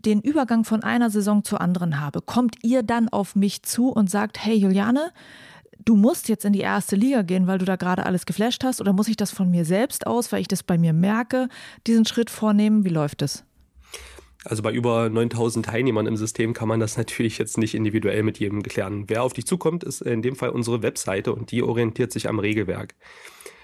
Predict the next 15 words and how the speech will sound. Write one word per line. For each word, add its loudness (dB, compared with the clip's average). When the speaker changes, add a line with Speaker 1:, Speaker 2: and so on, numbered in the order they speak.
Speaker 2:
Hat -6
man 0
am -4
Ende -2
der 0
Saison -2
abzüglich -6
der -4
Streichergebnisse -4
bei -2
den -2
Spieltagen -4
im -4
Schnitt -2
fünfundneunzig 0